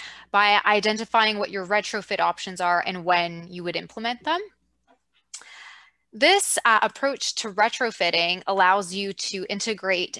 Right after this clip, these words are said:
energy and G H G considerations into the longer term planning and management of your building assets.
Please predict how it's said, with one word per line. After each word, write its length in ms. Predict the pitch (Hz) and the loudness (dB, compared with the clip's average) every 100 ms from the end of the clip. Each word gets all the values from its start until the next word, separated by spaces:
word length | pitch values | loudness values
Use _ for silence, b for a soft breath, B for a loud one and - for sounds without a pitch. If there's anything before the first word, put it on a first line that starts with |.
| - | -2
energy 540 | 214 226 202 233 - | 0 0 -2 -4 0
and 260 | 190 185 185 | 2 0 -2
G 140 | 214 | -4
H 160 | 208 - | -4 -6
G 80 | |
considerations 840 | 208 208 196 190 180 175 - 180 - | -8 -8 -6 -4 -2 -4 -8 -12 -10
into 240 | 190 190 | -10 -8
the 100 | 190 | -8
longer 560 | 180 190 208 214 208 202 | -4 4 4 4 0 -2
term 400 | - 185 180 175 | -4 -2 -4 -4
planning 500 | - 170 170 170 170 | -2 -2 0 -4 -6
and 100 | 165 | -6
management 460 | 165 165 - 170 | -6 -6 -8 -10
of 80 | 170 | -10
your 120 | 170 | -8
building 340 | 170 127 - - | -6 -6 -6 -6
assets. 640 | - - - - - - | -6 -6 -12 -14 -16 -18